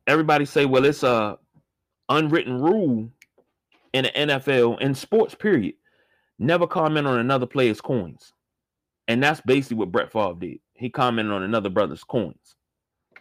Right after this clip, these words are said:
And a lot of people are saying, you know, "How racist of him. You know, ain't this the same dude?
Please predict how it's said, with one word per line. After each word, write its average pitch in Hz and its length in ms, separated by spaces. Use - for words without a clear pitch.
And 123 140
a 123 40
lot 139 200
of 131 60
people 135 220
are 120 40
saying, 120 300
you 123 60
know, 110 440
"How 117 280
racist 117 420
of 110 80
him. 117 420
You 113 80
know, 107 220
ain't 127 160
this 135 140
the - 60
same 123 340
dude? 120 400